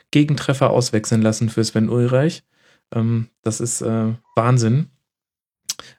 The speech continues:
Ähm, und Lewandowski ist der erste Torschütze seit, Torschützenkönig seit neununddreißig Jahren, seit Dieter Müller, der dreißig Tore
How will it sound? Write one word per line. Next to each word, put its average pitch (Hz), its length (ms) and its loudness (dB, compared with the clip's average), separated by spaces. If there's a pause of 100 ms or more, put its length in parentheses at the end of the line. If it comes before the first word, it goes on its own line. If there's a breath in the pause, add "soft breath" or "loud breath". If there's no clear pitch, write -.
Ähm, 131 180 2
und 180 180 4
Lewandowski 160 680 2
ist 135 260 -2
der 123 100 2
erste 139 800 -2 (160)
Torschütze 139 920 -2
seit, 127 560 -2
Torschützenkönig 139 720 0
seit 120 380 0
neununddreißig 135 840 2
Jahren, 127 260 0
seit 131 260 -4
Dieter 131 200 -4
Müller, 123 340 0
der 135 260 -4
dreißig 117 440 -6
Tore 107 340 -8